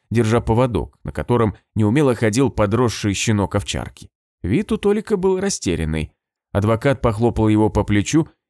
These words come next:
и сделал жест рукой с расставленными пальцами, подняв их к голове, мол, звони, после чего бодренько пошёл по тротуару. Курившие у крыльца менты – злобно посмотрели ему вслед.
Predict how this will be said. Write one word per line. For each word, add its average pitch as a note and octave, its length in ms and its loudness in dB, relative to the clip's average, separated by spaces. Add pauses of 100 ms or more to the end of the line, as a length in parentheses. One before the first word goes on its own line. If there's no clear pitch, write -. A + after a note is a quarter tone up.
и A2+ 120 2
сделал D#3+ 420 2
жест D3+ 340 0
рукой D3+ 400 0
с - 140 -4
расставленными B2+ 680 -2
пальцами, D#2 600 -4 (240)
подняв A2 420 0
их B2+ 200 -2
к A#2+ 60 -10
голове, B2 540 0 (160)
мол, A2 300 2
звони, D3 520 0 (140)
после A#2 260 0
чего D#3 380 -2 (240)
бодренько F3+ 460 2
пошёл C3+ 360 0
по D3+ 120 -2
тротуару. F#2 600 -4 (300)
Курившие B2 460 2
у A2 60 2
крыльца A2+ 380 0
менты – A2 440 0 (240)
злобно A2+ 400 2
посмотрели A2+ 600 2
ему G#2 200 2
вслед. C2+ 360 -6